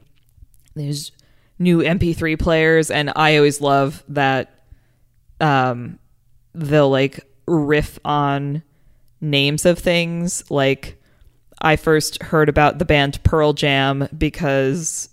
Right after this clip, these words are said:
they showed up in Archie comics as Pearl Jelly. <laughs> And, like, that was my introduction to grunge in the nineties. <laughs> So, like, they have stuff like that where it's, like, like, kind of a fun way to see.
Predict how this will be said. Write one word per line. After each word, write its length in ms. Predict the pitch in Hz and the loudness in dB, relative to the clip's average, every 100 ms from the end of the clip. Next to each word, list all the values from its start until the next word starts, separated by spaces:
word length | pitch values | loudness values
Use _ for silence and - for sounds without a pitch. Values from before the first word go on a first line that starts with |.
| _ _ _ - | _ _ _ -14
they 540 | 147 139 151 143 139 | -14 -2 2 4 2
showed 260 | - 160 147 | 2 2 2
up 160 | 143 | 2
in 140 | 160 139 | 0 -2
Archie 260 | 143 - | -2 -2
comics 440 | 151 147 139 143 - | -4 -2 -2 -4 -4
as 240 | 156 143 | -2 -2
Pearl 340 | - - 143 135 | -2 0 0 -2
Jelly. 520 | 135 123 104 127 165 - - - - - | -2 -2 -2 -6 -6 -12 -20 -20 -4 0
<laughs> 220 | - - | 0 2
And, 220 | 262 185 | 0 2
like, 320 | 277 285 226 | 4 4 2
that 680 | 233 254 - 196 - 202 202 | 0 -2 -2 -2 4 4 6
was 180 | 214 190 | 4 4
my 140 | 196 | 4
introduction 680 | 208 202 - 208 202 - 196 | 6 4 4 4 4 0 0
to 100 | 196 | -2
grunge 480 | 196 175 156 175 214 | 2 2 2 0 -2
in 80 | 175 | 0
the 80 | |
nineties. 600 | 170 160 170 160 165 233 | 2 2 2 -2 -2 0
<laughs> 140 | 339 269 254 - - - - 233 - 247 - 285 - 277 | 2 4 4 4 2 2 0 -4 -2 -6 -4 -8 -6 -12
So, 120 | - 453 | 2 4
like, 200 | 427 427 | 6 6
they 80 | 453 | 4
have 100 | 440 | 4
stuff 260 | - 415 403 | 2 0 4
like 220 | 403 - | 2 4
that 240 | 403 185 | 4 6
where 160 | 202 214 | 6 4
it's, 160 | 208 | 2
like, 460 | 226 214 214 214 - _ _ _ | 0 0 0 -4 -16 _ _ _
like, 220 | 220 220 | -2 -2
kind 260 | 294 220 220 | 2 4 4
of 80 | |
a 120 | 220 269 | 2 0
fun 640 | - 196 190 185 180 - _ _ - | 2 2 2 -2 -4 -8 _ _ -6
way 300 | 190 175 180 | 2 4 4
to 100 | 165 | 2
see. 640 | - 196 180 175 165 170 | 0 -2 0 -2 -4 -6